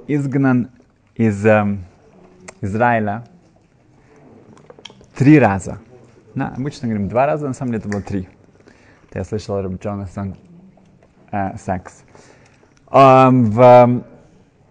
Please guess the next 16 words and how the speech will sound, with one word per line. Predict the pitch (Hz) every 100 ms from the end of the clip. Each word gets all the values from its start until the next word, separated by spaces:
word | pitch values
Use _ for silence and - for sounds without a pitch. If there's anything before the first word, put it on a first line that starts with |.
| _ _ _ -
первый | 180 175 170
раз | 165 156 156 - - _ _ -
это | 123 - 120 117 - - - - - - -
братья, | 104 127 123 - 120 - - - -
да, | 113 120
вместе | 104 123 117 104
с |
Яковом. | 127 120 - 120 117 117 _ _ _ _ _ - -
Мы | 123
находимся, | 131 117 156 147 143 - 135 - - - - -
да, | 117 120
в | 107 110
Израиле, | 107 120 120 107 101 - - - - _ _ _ -
в | 101 110 110 -
Эрец | 120 110
Канаан. | - 113 110 113